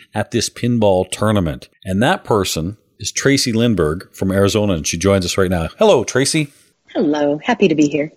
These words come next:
Speaker 1: I remember that very well, like it was yesterday, and you were excited, and I think you took pictures of the groups,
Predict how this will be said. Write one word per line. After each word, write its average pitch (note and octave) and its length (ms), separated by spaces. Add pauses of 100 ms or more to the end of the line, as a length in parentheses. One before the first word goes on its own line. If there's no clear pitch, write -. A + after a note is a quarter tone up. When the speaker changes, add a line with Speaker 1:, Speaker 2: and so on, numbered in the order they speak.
(160)
Speaker 1:
I A#2 60
remember F#3+ 380
that D#3 240
very C#3+ 240
well, C#3 180
like C3 180
it C#3+ 40
was A2+ 260
yesterday, G2+ 680
and G#2 320
you A#2 120
were C3+ 80
excited, B2 420
and A2+ 60
I G#2 40
think D#3+ 240
you B2+ 80
took - 200
pictures C3+ 420
of G2+ 140
the A#2 80
groups, A#2+ 480